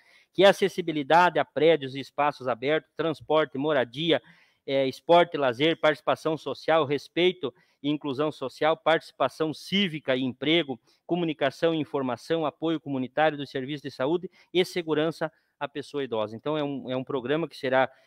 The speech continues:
instituído no nosso município e, é, tendo em vista, claro, a aprovação dos senhores vereadores,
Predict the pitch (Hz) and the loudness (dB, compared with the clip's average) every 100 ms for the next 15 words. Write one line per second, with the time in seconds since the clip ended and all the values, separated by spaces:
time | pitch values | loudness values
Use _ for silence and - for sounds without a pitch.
0 | _ - 139 - 139 - 135 180 185 170 | _ -6 -4 -4 -12 -8 -6 -4 -4 -6
1 | 147 139 135 139 156 170 185 - 185 220 | -2 0 2 0 -2 -6 -4 -4 -4 -4
2 | 240 _ _ _ _ 185 220 226 - - | -8 _ _ _ _ 0 2 0 -8 -20
3 | - 135 117 110 - 139 139 123 143 - | -6 -2 -2 -2 -2 0 2 0 -4 -8
4 | 127 135 139 123 123 120 - 127 127 113 | -2 2 2 2 -2 -4 -4 -4 -4 -6
5 | 113 - 123 120 147 165 143 180 202 | -10 -8 -8 -4 -2 -2 0 0 -2